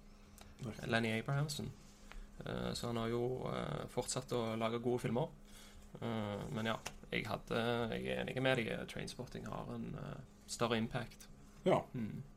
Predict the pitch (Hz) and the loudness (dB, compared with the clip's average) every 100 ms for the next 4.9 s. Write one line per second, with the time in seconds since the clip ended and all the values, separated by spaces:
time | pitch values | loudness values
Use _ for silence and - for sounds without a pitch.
0 | - - - - - - - - - 185 | -18 -18 -16 -16 -16 -18 -18 -2 12 12
1 | 180 156 202 - 180 117 113 185 135 156 | 12 12 12 12 12 12 12 12 12 12
2 | 147 113 127 127 120 170 185 - - - | 12 12 12 12 12 12 12 2 -6 -12
3 | - - - - - - - - - - | -14 -16 -16 -18 -18 -16 -16 -16 -18 -16
4 | - - - - - - - 113 123 | -16 -16 -16 -14 -12 -6 6 10 10